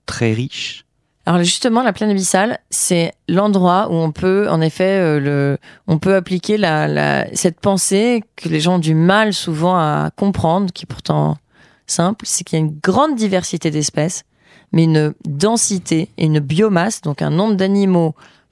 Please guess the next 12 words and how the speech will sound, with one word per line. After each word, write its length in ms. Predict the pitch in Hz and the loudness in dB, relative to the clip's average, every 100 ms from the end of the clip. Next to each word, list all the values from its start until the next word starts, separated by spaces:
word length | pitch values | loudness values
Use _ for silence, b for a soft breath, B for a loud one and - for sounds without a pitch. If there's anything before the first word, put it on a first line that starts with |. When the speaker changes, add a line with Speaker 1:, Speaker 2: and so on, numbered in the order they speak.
| _ - 160 - | _ -16 -12 -4
Speaker 2:
un 160 | 160 147 | 0 2
nombre 220 | 165 156 | 2 2
de 220 | 147 135 - | 0 -2 -6
kilos 420 | - 269 220 226 180 | -2 2 4 4 2
d'animaux 460 | 170 190 196 196 | 2 2 4 2
par 200 | 175 160 | 0 -2
mètre 180 | 156 - | -4 -2
carré 280 | 156 160 233 | 0 0 0
qui 120 | - | -2
est 100 | 208 | -2
très 160 | - 196 | 0 0
faible. 400 | - 151 147 | 0 -2 -2